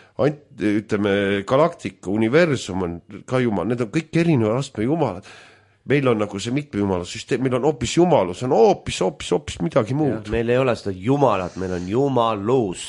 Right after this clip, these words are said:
Speaker 2: ehk paljud Jumalad, erinevad jõud.
Speaker 1: Jah, et siin ju-, juba ongi niimoodi, et põhimõisted on täiesti maailma baasilised.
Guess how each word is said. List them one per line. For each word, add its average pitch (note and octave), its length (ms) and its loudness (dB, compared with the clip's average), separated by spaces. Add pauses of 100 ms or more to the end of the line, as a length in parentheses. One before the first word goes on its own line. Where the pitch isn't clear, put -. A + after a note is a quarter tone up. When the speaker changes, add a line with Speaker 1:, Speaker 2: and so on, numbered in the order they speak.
Speaker 2:
ehk F#2+ 240 -10
paljud G#2 360 -2
Jumalad, E2 480 -2
erinevad F#2+ 540 -2
jõud. A2+ 320 0 (300)
Speaker 1:
Jah, A#2+ 180 -4 (380)
et - 180 -4
siin C3+ 300 0
ju-, B2+ 180 2
juba D#3 240 2
ongi C3 240 0
niimoodi, A#2 480 0
et - 220 -10 (160)
põhimõisted D#3+ 880 -2
on G2 80 -10
täiesti G#2 960 -2
maailma A2+ 460 0
baasilised. G2+ 960 -4